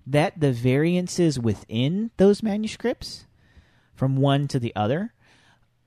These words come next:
like, ninety-nine percent of them are like,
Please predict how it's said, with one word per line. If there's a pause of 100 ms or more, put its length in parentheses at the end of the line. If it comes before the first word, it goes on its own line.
(100)
like,
ninety-nine
percent
of
them
are
like,